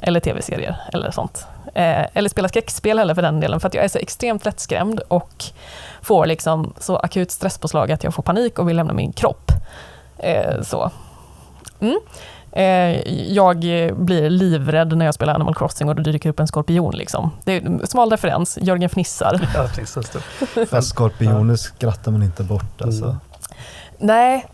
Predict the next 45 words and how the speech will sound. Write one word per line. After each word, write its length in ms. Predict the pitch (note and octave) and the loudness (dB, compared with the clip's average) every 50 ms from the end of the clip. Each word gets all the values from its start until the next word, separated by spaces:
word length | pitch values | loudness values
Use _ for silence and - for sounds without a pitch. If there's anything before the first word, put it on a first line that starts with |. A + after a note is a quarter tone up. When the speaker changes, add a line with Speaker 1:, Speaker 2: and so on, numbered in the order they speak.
| - - - - - - - - G#3 | -20 -20 -20 -20 -12 -4 0 2 2
Speaker 1:
alltså, 200 | G#3 - G3 E3 G2+ F2+ G2 - - F#3 - | 2 2 0 -2 -2 -4 -4 -4 -6 -4 0
så 80 | A3 | 2
här, 420 | G3+ E3+ D#3+ F3 F3+ - - - - | 2 2 2 2 0 0 0 0 0
Animal 220 | G3+ G3+ F#3+ G3 | 2 2 0 0
Crossing 340 | - - G3 - - G3 F#3 | 0 0 0 0 0 0 0
är 80 | E3+ E3+ | 0 0
det 80 | E3 | 0
liksom 300 | D#3+ E3 - E3 D#3+ - - - - - - - | -2 -2 -2 -2 -2 -2 -4 -8 -12 -10 -8 -6
snällaste, 440 | F3+ - G3 F3 D#3+ E3 - - F3 | -2 2 2 4 4 4 2 2 2
mysigaste 340 | D#3 E3 - D#3 D#3+ E3+ | 2 2 2 2 0 0
spelet 240 | E3 - E3 D#3 - | 0 0 0 0 0
som 120 | - E3+ - | 0 0 0
finns, 340 | - - - - - - | 0 -2 -4 -6 -4 -2
men 100 | E3+ F3 | 0 0
det 60 | F3+ F3 | 0 2
finns 220 | - F#3 F3 - | 2 0 0 0
liksom 180 | F3+ - E3 - | -2 -2 0 0
ett 200 | F3 - - - | 0 0 0 0
inslag 360 | E3+ D#3+ - - D3 D#3 D3 | 0 0 0 0 0 0 2
där 120 | D3+ - | 0 0
att, 180 | - - - - - | 0 -2 -4 -4 -2
oj, 180 | F3+ F3 D#3 | 0 0 2
man 120 | D3+ D#3 D#3 | 0 0 0
ska 120 | - E3 | -2 -2
fånga 180 | - E3+ D#3 D3 | 0 0 0 0
lite, 240 | D3 D#3 - - | 0 0 0 -2
eller 160 | - - D#3+ E3 | 0 0 0 0
så 120 | - - | 0 -2
här, 80 | - - | -2 -2
lite 280 | E3 - - F3 F3+ - - | -2 -2 -2 -2 -2 -4 -4
djur 260 | - F#3 F3 F3 D#3+ | -2 0 0 0 0
som 180 | - F3+ E3+ E3 | 2 0 0 2
kan 320 | - F#3 F3+ F3+ - F3 | 2 2 2 2 0 0
skada 340 | - - F#3 E3+ D#3 F3+ F#3+ | 0 0 2 2 4 4 4
dig, 220 | C#3+ - - F3+ | 2 2 2 0
och 80 | - F#3 | 0 0
det 80 | F3 | 0
är 80 | E3+ D#3+ | 0 0
skorpioner 500 | - - D#3+ D3+ - D#3 D3 D3 C#3+ D3 | 0 0 -2 0 0 0 0 2 2 2
eller 180 | D3+ D3 - A2+ | 2 2 0 0
spindlar. 380 | - D#3+ D#3 - - - - - | 0 0 -2 0 0 0 0 0
Speaker 3:
Alltså, 320 | A#2 A2 - - - A2 | 0 0 0 0 0 2
jag 100 | G#2+ A2 | 4 4
har 100 | A2 A2 | 6 6
en, 280 | A2 G#2 G2+ G2 G2 | 6 4 4 4 4